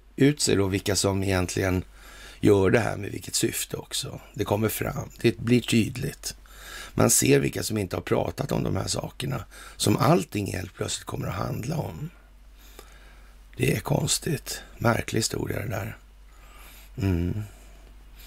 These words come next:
Det verkar ha en väldigt lång planeringshorisont bakom allt det här som sker nu.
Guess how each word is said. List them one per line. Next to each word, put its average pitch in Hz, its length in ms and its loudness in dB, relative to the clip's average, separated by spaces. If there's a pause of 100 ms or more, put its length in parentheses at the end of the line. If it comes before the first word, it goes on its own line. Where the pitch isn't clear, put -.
(240)
Det - 60 -4
verkar - 320 -2
ha - 160 -2
en - 120 -6 (220)
väldigt - 640 -6
lång 113 480 -6 (720)
planeringshorisont 131 1160 -4
bakom - 380 -6
allt 113 200 -4
det - 80 -4
här 104 100 0
som 107 160 -4
sker 98 240 -4
nu. 80 180 -10